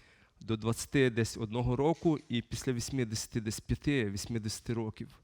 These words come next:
Коли ми читаємо, коли він був при Дарії, коли він попав до Львів, це вже був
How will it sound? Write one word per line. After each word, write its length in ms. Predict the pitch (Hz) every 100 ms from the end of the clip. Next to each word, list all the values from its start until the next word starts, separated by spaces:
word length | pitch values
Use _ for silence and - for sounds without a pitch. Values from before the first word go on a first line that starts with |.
| _ _ _ - - _
Коли 180 | - 135
ми 120 | 143
читаємо, 380 | - - 147 143 - _ - _
коли 260 | - 131 135
він 160 | 127
був 440 | 120 131 123 110 120 _
при 160 | 123 117
Дарії, 600 | 127 156 160 160 151 139
коли 220 | - 117
він 80 | 107
попав 360 | 117 123 113
до 120 | 113
Львів, 400 | 113 127 175 175
це 120 | - 131
вже 120 | 127
був 300 | 127 147